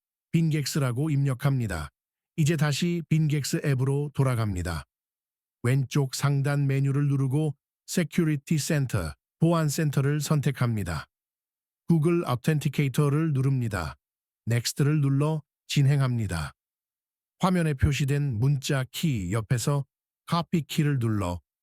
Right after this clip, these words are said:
복사합니다. 구글 오티피 앱으로 돌아가 내 키에 붙여넣고 추가를 누릅니다. 육 자리 숫자가 생성됩니다.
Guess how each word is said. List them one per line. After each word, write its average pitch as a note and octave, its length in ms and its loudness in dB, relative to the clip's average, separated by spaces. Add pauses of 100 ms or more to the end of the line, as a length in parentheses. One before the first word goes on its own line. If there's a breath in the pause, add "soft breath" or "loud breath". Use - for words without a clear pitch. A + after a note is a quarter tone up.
복사합니다. E2 760 -2 (880)
구글 G3+ 380 2
오티피 D3+ 500 0
앱으로 C3 300 0
돌아가 A2 480 -2 (320)
내 A#2 160 2
키에 E3+ 280 -2
붙여넣고 C3+ 720 0 (240)
추가를 D3+ 500 0
누릅니다. G#2 580 0 (800)
육 B2 180 0
자리 B2+ 240 0
숫자가 A#2+ 600 -2 (200)
생성됩니다. B2+ 920 0